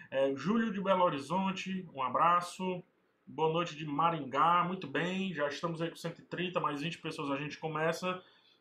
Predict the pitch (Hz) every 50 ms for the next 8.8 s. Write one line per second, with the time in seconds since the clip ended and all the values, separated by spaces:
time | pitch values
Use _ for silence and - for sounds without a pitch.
0 | _ - 135 165 185 185 190 202 208 208 202 196 190 190 - 196 190 190 175 160
1 | 165 170 180 190 190 190 190 190 190 185 - _ _ _ _ - 135 147 170 180
2 | 175 - - _ _ _ _ - 175 180 202 202 202 196 - - - 185 190 175
3 | 175 185 185 - 170 165 175 165 - 156 147 147 170 185 185 - - _ _ _
4 | - - - - 190 190 190 - 196 190 185 185 - - - 170 151 123 - -
5 | _ _ - 123 120 - - 151 170 190 190 - - _ _ - _ - 131 131
6 | 123 127 147 160 156 156 175 190 185 - 185 175 170 170 170 165 165 - - 170
7 | 151 147 147 147 139 131 - - 190 196 180 - - - - 139 147 160 160 -
8 | - 165 160 160 151 151 147 151 143 - 160 135 123 95 -